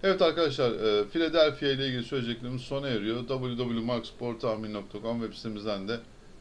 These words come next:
şablonlara ulaşabiliyorsunuz. E, tekrar, e, tüm, e, arkadaşlarımızın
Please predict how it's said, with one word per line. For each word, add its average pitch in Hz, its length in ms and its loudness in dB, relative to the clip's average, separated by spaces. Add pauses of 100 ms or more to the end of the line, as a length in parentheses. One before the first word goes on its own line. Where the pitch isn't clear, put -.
(100)
şablonlara 107 560 0 (200)
ulaşabiliyorsunuz. 113 960 -2 (640)
E, 113 200 4 (100)
tekrar, 143 360 8
e, 113 360 -2 (260)
tüm, 135 340 -2
e, 104 180 -4
arkadaşlarımızın 107 1000 0